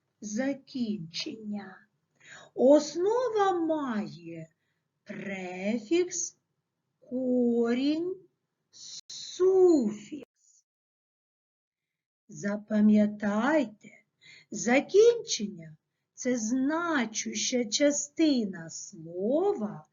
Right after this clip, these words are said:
яку змінюємо. Наприклад, дерево, дерева, за деревом,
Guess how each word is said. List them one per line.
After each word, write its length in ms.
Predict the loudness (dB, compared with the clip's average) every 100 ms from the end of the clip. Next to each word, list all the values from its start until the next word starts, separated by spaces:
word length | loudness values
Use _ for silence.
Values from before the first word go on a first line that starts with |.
| _ -20 -20 _
яку 840 | -8 -2 0 0 -4 _ 2 4
змінюємо. 1500 | 2 0 -2 0 0 0 2 0 0 -4 -12 -14 -14 -16 -18 _ _ _ _ _
Наприклад, 960 | -14 -14 -14 -12 -4 -2 -2 -6 -16 -18 _ _ _ _ _
дерево, 1800 | -12 -2 4 8 8 6 -2 -2 -2 -2 -4 -4 -2 0 2 0 -2 -8 _ _ _ _ _ _ _ _ _
дерева, 2000 | -16 -10 -4 -2 -2 -2 2 4 4 2 -2 -2 -2 -2 -2 -2 -4 -4 -8 -12 _ _ _ _ _ _ _ _
за 920 | -18 -16 -16 -8 -6 -2 2 2 0 2
деревом, 1800 | 4 6 6 6 6 2 2 2 0 -2 -4 0 2 2 2 0 -4